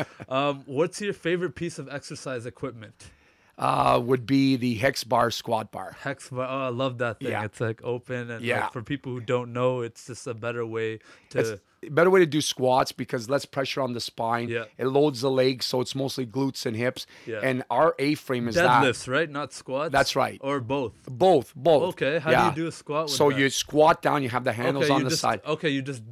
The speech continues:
Speaker 2: basically, it, it would be like having a, a dumbbells to the side almost.
Speaker 1: Exactly.
Speaker 2: Simulating that movement.
Speaker 1: Yeah.
Speaker 2: Okay.
Speaker 1: Yeah.
Speaker 2: And
Speaker 1: And they're
Speaker 2: that's
Speaker 1: good.
Speaker 2: safer for people.
Speaker 1: It's,
Speaker 2: Why?
Speaker 1: it's safer because what it does is it, it brings your hips down. You have no choice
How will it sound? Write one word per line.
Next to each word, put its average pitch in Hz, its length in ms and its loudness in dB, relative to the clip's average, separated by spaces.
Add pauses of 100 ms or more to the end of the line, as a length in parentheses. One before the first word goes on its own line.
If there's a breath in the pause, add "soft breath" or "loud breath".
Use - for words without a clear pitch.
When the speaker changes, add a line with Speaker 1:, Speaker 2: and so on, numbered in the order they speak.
Speaker 2:
basically, 139 540 -2
it, - 440 -12
it 147 100 -4
would 139 200 -4
be 151 120 -2
like 143 260 -2
having 135 340 -6
a, 123 140 -4
a 120 100 -10
dumbbells 131 640 -6
to 127 160 -12
the 113 80 -14
side 160 340 -6
almost. 113 240 -2
Speaker 1:
Exactly. 127 480 4
Speaker 2:
Simulating 131 560 -6
that 131 220 -6
movement. 127 100 -8
Speaker 1:
Yeah. 123 240 2 (300 soft breath)
Speaker 2:
Okay. 135 300 -6
Speaker 1:
Yeah. 123 160 2
Speaker 2:
And 104 120 -6
Speaker 1:
And 147 120 2
they're 151 60 8
Speaker 2:
that's 170 100 2
Speaker 1:
good. 190 160 6
Speaker 2:
safer 185 380 4
for 165 160 -2
people. 160 340 -4
Speaker 1:
It's, 151 100 4
Speaker 2:
Why? 127 300 2
Speaker 1:
it's 170 180 0
safer 185 280 4
because 151 320 -2
what 143 100 0
it 143 100 -4
does 156 200 2
is 135 200 -4
it, 131 240 -4
it 123 220 -8
brings 165 260 0
your 160 120 2
hips 147 280 -6
down. 127 200 -6
You 123 60 -2
have 120 140 -2
no 143 200 0
choice 143 420 0